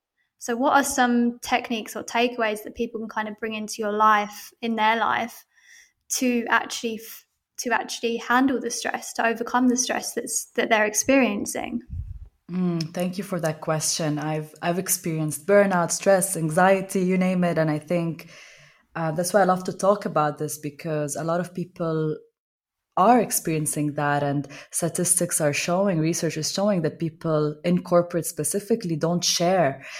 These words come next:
Speaker 2: and
Speaker 1: Mm.
Speaker 2: don't say that, "I'm stressed." They say, "I'm sick and I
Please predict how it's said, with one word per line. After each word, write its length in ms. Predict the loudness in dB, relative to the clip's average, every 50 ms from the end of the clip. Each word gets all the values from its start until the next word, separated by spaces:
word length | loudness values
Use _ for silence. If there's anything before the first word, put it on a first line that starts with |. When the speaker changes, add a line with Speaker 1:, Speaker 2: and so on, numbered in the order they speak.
| -14 -8 -4
Speaker 2:
and 200 | -2 -2 0 2
Speaker 1:
Mm. 40 | 2
Speaker 2:
don't 360 | 4 4 4 4 2 2 0
say 420 | 0 0 4 4 6 6 6 6 4
that, 180 | 4 0 0
"I'm 140 | 0 0 -2
stressed." 460 | -2 -2 -2 0 0 0 0 -2 -2
They 100 | -2 -2
say, 280 | 0 0 0 0 0 -2
"I'm 160 | -2 -2 0
sick 540 | 2 2 2 2 0 -2 -6 -16 -18 -18 -12 -8
and 160 | -6 -4 -2
I 360 | -2 -2 -2 -2 -2 -4 -6